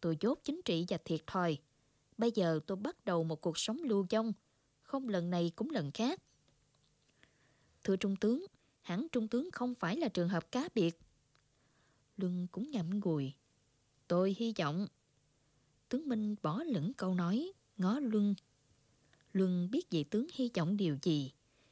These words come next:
nhưng anh không muốn đi sâu hơn vào những nỗi niềm.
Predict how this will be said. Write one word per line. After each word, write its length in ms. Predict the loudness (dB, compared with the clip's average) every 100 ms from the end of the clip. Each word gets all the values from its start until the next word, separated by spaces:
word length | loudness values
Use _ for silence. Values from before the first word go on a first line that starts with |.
| _ -2
nhưng 140 | 0
anh 220 | 2 0 0
không 220 | -2 0
muốn 240 | 0 0
đi 160 | 0 2
sâu 260 | 2 0 -2
hơn 260 | 0 0 0
vào 120 | 0
những 260 | 2 0 2
nỗi 200 | 2 2
niềm. 360 | 2 2 2